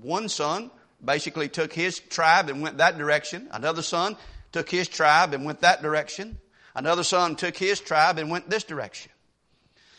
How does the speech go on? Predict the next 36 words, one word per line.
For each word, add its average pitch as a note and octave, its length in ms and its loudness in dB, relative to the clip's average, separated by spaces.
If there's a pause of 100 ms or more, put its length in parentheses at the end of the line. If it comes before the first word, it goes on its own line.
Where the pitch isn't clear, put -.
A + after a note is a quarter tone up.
And C#3 100 -10
so F3 80 0
what F3+ 240 2
you E3 80 -2
basically D3+ 540 0
see D#3 380 -4
is D#3+ 240 -4
that, D3 180 -2 (420)
that D3 200 -2
the, C#3+ 220 0
that D#3 220 0
the C#3 80 -2
Lord D#3+ 380 0
gave D#3+ 320 2
to C3+ 100 -10
Shem D3 640 -6 (300)
Asia E3 580 -4 (140)
and G#2 160 -14
that D#3+ 220 4
area, B2 440 -6 (1040)
and C#3+ 160 0
the C#3 60 2
Lord F3 360 2
gave F3 260 4
to C#3 120 -2
Japheth D3+ 560 0 (100)
Europe D#3+ 640 -4 (1080)
and C3+ 160 -6
that F#3+ 220 8
area, C3 440 -4 (880)
and C3 140 -2
the C#3+ 60 -2
Lord F3+ 260 4
gave F#3 220 4
to D#3+ 100 -2
Ham F3+ 460 -2